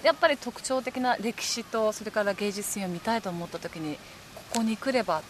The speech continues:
ということなんでしょうけど、私も初めて来て、あ、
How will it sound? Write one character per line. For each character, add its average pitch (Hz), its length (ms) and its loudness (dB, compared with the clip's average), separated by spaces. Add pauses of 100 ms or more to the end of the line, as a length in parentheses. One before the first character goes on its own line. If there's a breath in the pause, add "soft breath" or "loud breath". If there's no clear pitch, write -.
と 180 80 -8
い 165 140 -6
う 160 40 -10
こ 175 120 -10
と 180 100 -8
な 175 120 -4
ん 160 60 -4
で 165 60 -8
し - 120 -6
ょ 175 40 -2
う 170 40 -10
け 170 100 -8
ど、 160 120 -2 (300 loud breath)
私 247 220 0
も 277 100 4
初 262 300 2
め 359 140 4
て 233 160 2
来 - 100 -10
て、 185 320 0 (760 loud breath)
あ、 - 160 -2